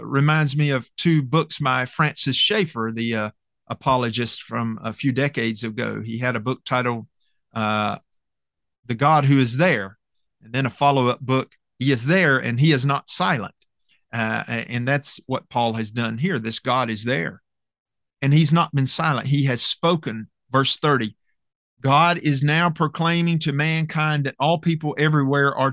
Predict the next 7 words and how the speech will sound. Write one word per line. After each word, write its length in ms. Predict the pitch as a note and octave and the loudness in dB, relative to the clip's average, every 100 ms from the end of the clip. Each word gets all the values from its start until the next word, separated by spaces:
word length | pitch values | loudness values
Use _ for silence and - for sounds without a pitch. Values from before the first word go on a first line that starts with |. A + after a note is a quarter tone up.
| - | -2
to 180 | C#3 B2 | -4 -4
repent." 680 | A#2 - B3 F#3+ C3+ - - _ _ _ _ _ _ _ _ _ _ _ _ _ | -6 -2 0 2 0 -6 -20 _ _ _ _ _ _ _ _ _ _ _ _ _
Okay, 200 | D3 D#3+ - _ _ | -2 -2 -6 _ _
so 400 | - A#2+ A#2+ - _ - | -2 -2 -2 -8 _ 0
God 240 | A#2+ F3+ | 2 4
has 120 | F#3 | 4
spoken, 640 | - - C3+ C3+ D#3 D3+ | 2 2 0 0 -4 -4